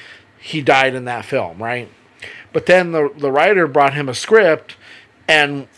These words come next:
Donald Pleasance read it and was so, like, "Wow, this blew me away. This actually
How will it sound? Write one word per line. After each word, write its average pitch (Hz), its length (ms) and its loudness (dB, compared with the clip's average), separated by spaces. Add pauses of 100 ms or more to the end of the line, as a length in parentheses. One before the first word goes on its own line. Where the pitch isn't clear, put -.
(260)
Donald 185 260 2
Pleasance 160 420 -2
read 147 240 2
it 143 100 2
and 131 120 -8
was 123 180 -6
so, 160 580 4
like, 135 680 0 (500)
"Wow, 147 440 4
this 123 200 -10
blew 147 240 -2
me 143 100 -2
away. 143 380 4
This 135 180 -4
actually 131 560 -4